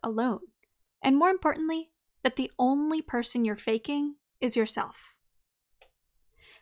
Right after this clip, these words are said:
Lesson number six, remind yourself that you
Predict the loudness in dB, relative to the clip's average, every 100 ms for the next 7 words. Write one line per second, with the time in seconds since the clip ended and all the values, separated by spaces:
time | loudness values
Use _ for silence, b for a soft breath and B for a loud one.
0 | b 0 0 2 0 0 -2 -6 -10 -10
1 | -12 -12 _ _ _ _ _ _ 0 2
2 | 2 0 -2 0 -2 -2 _ -4 -4 -2
3 | -4